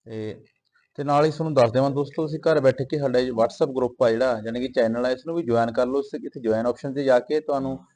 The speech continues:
ਇਹਦੇ ਵਿੱਚ ਡੇਲੀ ਪੋਸਟਾਂ ਦੀ ਜਾਣਕਾਰੀ ਮਿਲ ਜੂਗੀ ਤੇ ਨਾਲ ਹੀ Telegram ਜੋ ਚੈਨਲ ਆ, ਇਹਨਾਂ ਨੂੰ ਵੀ ਤੁਸੀਂ ਜੁਆਇਨ ਕਰ ਸਕਦੇ ਹੋ। ਤੇ ਇੱਥੇ ਜਿਹੜਾ Facebook ਪੇਜ ਆ, ਇਹਨਾਂ ਨੂੰ ਵੀ ਜੁਆਇਨ ਕਰ ਸਕਦੇ ਹੋ, ਠੀਕ ਹੈ ਜੀ। ਇੱਥੇ ਇੱਕ ਸਕਰੋਲ ਡਾਊਨ ਕਰਕੇ ਜਿਹੜੀ ਵੀ ਕੋਈ ਵੈਕੈਂਸੀ ਆਉਂਦੀ ਰਹਿੰਦੀ ਆ, ਤੁਸੀਂ ਉਹਨਾਂ ਨੂੰ ਦੇਖ ਸਕਦੇ ਹੋ ਜੀ।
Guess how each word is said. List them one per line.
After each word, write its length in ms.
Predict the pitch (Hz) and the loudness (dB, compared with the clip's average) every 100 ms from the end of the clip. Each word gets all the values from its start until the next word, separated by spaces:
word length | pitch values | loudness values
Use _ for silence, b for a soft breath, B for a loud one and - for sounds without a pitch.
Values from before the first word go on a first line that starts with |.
| _ - 147 | _ -8 -4
ਇਹਦੇ 120 | 147 | -2
ਵਿੱਚ 120 | 151 | 0
ਡੇਲੀ 260 | 123 127 156 | 2 2 0
ਪੋਸਟਾਂ 360 | 139 131 139 | -2 -4 -2
ਦੀ 60 | 127 | 0
ਜਾਣਕਾਰੀ 380 | 123 123 131 127 | 0 0 -2 0
ਮਿਲ 200 | 110 107 | 0 0
ਜੂਗੀ 380 | 131 151 180 180 | -2 -2 -4 -4
ਤੇ 60 | 135 | -2
ਨਾਲ 240 | 123 123 | 2 2
ਹੀ 40 | |
Telegram 520 | 123 127 120 120 120 120 | 2 0 2 2 2 0
ਜੋ 60 | |
ਚੈਨਲ 320 | 139 117 107 | -2 -2 0
ਆ, 40 | 117 | -2
ਇਹਨਾਂ 160 | 123 | -2
ਨੂੰ 80 | 135 | -4
ਵੀ 80 | 135 | -4
ਤੁਸੀਂ 100 | 131 | -4
ਜੁਆਇਨ 240 | 104 101 | -2 -4
ਕਰ 160 | 92 98 | -4 -8
ਸਕਦੇ 360 | - 92 90 - | -6 -8 -8 -12
ਹੋ। 60 | - _ _ _ | -20 _ _ _
ਤੇ 80 | 131 | -16
ਇੱਥੇ 160 | 123 | -10
ਜਿਹੜਾ 160 | 127 123 | -6 -6
Facebook 380 | 123 113 117 117 | -6 -8 -8 -8
ਪੇਜ 220 | 110 104 | -6 -4
ਆ, 80 | 131 | -2
ਇਹਨਾਂ 140 | 143 123 | -4 -4
ਨੂੰ 80 | |
ਵੀ 80 | 127 | -4
ਜੁਆਇਨ 240 | 113 107 101 | -4 -4 -2
ਕਰ 160 | 117 | -4
ਸਕਦੇ 320 | 117 135 131 | -4 -6 -4
ਹੋ, 140 | 143 143 _ b b _ | -4 -6 _ b b _
ਠੀਕ 140 | 147 143 | -8 -6
ਹੈ 60 | |
ਜੀ। 120 | 151 127 | -6 -8
ਇੱਥੇ 220 | 127 127 | -6 -6
ਇੱਕ 160 | 123 | -4
ਸਕਰੋਲ 360 | 135 135 117 120 | -8 -6 -4 -4
ਡਾਊਨ 180 | 135 135 | -4 -4
ਕਰਕੇ 360 | 117 - 120 120 _ _ _ _ _ | -6 -6 -10 -10 _ _ _ _ _
ਜਿਹੜੀ 180 | 113 123 | -12 -10
ਵੀ 100 | 135 | -10
ਕੋਈ 160 | 139 | -8
ਵੈਕੈਂਸੀ 460 | 123 113 113 113 113 | -8 -6 -6 -6 -6
ਆਉਂਦੀ 220 | 110 104 | -4 -4
ਰਹਿੰਦੀ 200 | 107 113 | -4 -4
ਆ, 40 | 127 | -6
ਤੁਸੀਂ 260 | 120 123 | -8 -10
ਉਹਨਾਂ 100 | 117 | -8
ਨੂੰ 140 | 123 143 | -8 -6
ਦੇਖ 200 | 104 101 | -6 -6
ਸਕਦੇ 340 | 101 98 90 | -8 -10 -10
ਹੋ 80 | 95 | -8
ਜੀ। 220 | 120 101 | -8 -8